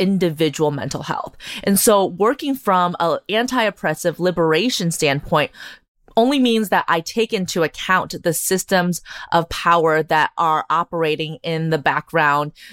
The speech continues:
under which we exist. We are not functioning in a vacuum. We are nested within all of these multiple systems. And there's so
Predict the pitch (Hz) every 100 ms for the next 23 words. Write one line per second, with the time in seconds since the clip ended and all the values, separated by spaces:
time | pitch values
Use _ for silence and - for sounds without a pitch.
0 | 185 196 208 196 180 - 165 131 127 -
1 | - - _ 185 202 202 - 185 175 175
2 | - _ - 175 - 180 220 - _ -
3 | 175 254 - 190 165 - 175 165 - -
4 | - - 120 151 175 175 170 165 160 -
5 | 165 156 160 - 185 226 202 - 175 269
6 | 190 151 156 165 254 - - - 92 -
7 | 98 78 87 - - - 175 175 185 196
8 | - - 226 262 269